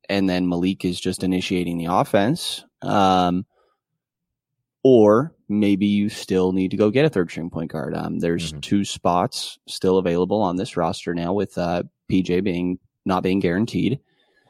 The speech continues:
Speaker 1: Um, and Jordan Ford feels like a
Speaker 2: <laughs>
Speaker 1: pretty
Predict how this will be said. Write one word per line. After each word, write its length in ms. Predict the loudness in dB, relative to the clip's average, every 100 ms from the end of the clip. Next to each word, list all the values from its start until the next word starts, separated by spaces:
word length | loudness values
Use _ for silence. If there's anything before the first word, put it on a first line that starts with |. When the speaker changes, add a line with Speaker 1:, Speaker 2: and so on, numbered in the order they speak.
| _ _
Speaker 1:
Um, 600 | -2 0 2 2 0 -2 -6 _ _ _ _ _ -16 -16 _ _
and 760 | 2 4 4 4 2 0 -6 -20 _ _
Jordan 400 | -2 2 4 2
Ford 480 | 2 2 4 4 2 -4 -14 _
feels 400 | -2 0 2 0
like 340 | -2 -2 -2 -4
a 520 | -2 0 0 0 -2 -4 -8 -6
Speaker 2:
<laughs> 260 | -8 -6 0
Speaker 1:
pretty 300 | 2 4